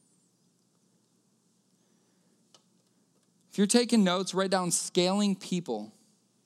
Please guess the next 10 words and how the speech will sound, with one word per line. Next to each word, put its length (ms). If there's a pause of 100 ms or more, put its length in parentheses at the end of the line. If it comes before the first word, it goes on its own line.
(120)
not 220
like 160
climbing 480
people, 340
but 220
scaling 580
them 160
with 140
a 60
scale. 500